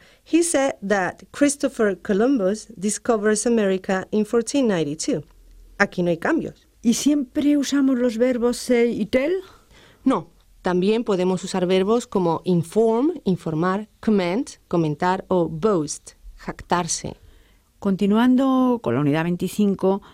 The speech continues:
Speaker 2: vemos los usos del infinitivo, que expresa el significado del verbo sin ningún sujeto en particular. En español sería comer, cantar, es decir, to eat, to sing.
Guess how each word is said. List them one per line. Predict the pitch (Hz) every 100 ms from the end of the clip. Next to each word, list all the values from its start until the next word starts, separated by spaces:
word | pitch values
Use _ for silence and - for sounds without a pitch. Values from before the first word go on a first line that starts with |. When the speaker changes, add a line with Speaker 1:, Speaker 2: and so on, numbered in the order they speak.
| _
Speaker 2:
vemos | - 190 226 233 240
los | 214 185
usos | 190 208
del | 185 170
infinitivo, | 160 156 151 233 240 185 160
que | 143 135
expresa | 143 - - 180 226 185
el | 139
significado | 139 135 131 156 160
del | 151
verbo | 156 175
sin | 180 135
ningún | 123 127 151 143 135
sujeto | - 123 147 135 131
en |
particular. | 123 117 127 131 135 123 - - - - _ _
En | 208 208
español | - 233 285
sería | 277 254 269 285
comer, | 175 143 170 190 190 196
cantar, | 190 95 117 170 170 180 196 - _ _ _ _ _ _ _ -
es | 196
decir, | 202 185 151 - _ _ _ -
to | 147
eat, | 135 190 214 - - -
to | -
sing. | - 196 202 196